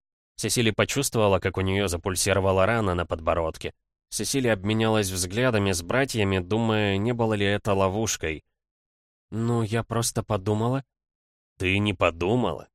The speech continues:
сказал папа Сесили, указывая на нее кончиком ножа. «Ты решила, что знаешь лучше всех». Старший брат Сесили уставился на свои колени. Да, это была ловушка,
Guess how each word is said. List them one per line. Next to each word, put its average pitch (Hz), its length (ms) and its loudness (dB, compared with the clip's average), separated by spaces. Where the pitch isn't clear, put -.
сказал 95 420 0
папа 95 260 0
Сесили, 117 380 -2
указывая 101 520 0
на 95 100 0
нее 95 300 0
кончиком 95 520 -2
ножа. 92 340 -2
«Ты 92 120 0
решила, 90 600 0
что - 300 -4
знаешь 82 420 0
лучше 87 320 -2
всех». - 420 -2
Старший 131 400 -2
брат 135 240 0
Сесили 165 340 -2
уставился 131 580 0
на 113 100 2
свои 104 260 0
колени. 87 540 -2
Да, 120 140 0
это 127 180 2
была 123 240 2
ловушка, 107 580 2